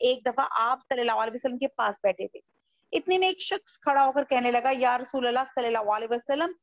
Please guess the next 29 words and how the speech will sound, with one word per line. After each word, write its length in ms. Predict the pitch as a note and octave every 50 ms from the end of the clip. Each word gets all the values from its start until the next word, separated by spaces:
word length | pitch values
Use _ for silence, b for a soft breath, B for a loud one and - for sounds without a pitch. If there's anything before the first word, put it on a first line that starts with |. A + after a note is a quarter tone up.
| _ _ _ _ _ - -
मैं 160 | C#4+ F4 F4+ F4 _ -
आप 380 | - D#4 E4 F4 F#4 G#4+ B4 A#4+
सल्लल्लाहु 440 | - - F#4+ E4+ D#4+ D#4+ D#4 D4+ C#4
अलैहि 260 | C4+ C4+ C4+ C4+ C4
वसल्लम 300 | C#4 C#4 - D4 C#4 C#4
को 100 | C#4 -
अल्लाह 340 | D4+ - - C4+ C#4 D4 C#4+
की 160 | C#4+ - C#4+ _ _ - -
कसम 320 | F#4 F4 F#4 G4 F#4 E4+
देकर 500 | C#4+ C#4+ C4+ C4 - _ - B3 A3 G3+ - _ _ _ _ _ _ _ - -
आप 260 | - D4 D#4+ E4+ F4
किताब 560 | _ _ - D#4 D4 - C#4 C4+ C#4 C#4 - _ _ _ _ -
अल्लाह 280 | - C4 C#4 C#4+ D4
के 120 | D4 D4 D4
मुताबिक 440 | C#4 C4+ C4 A#3+ A#3 A#3 C4+ C4 C4
हमारा 280 | B3 A#3 A3 G#3+ A#3
फैसला 480 | A#3+ - - A#3 A3 G#3+ G#3+ - A3 G#3+
फरमा 340 | - G#3+ G3 - G3 F#3+ F#3
दीजिए।" 320 | - - _ - - -
यानी 140 | - A3+ A#3+
कि 120 | - C4
इतना 280 | C4 F#3+ - - - C4
emphasize 640 | G#3+ - A#3+ A#3+ - B3 A#3 - A3 A3 A3+ A3+ -
किया 140 | - C4
कि 100 | C4+ -
हमारा 300 | C#4+ C4 A3+ A3 A3 B3+
फैसला 400 | B3 - - G#3+ G3+ - - A#3
फरमा 300 | A3+ A3+ A3 - G2 F#2+
दीजिए। 320 | F#2 - - - - -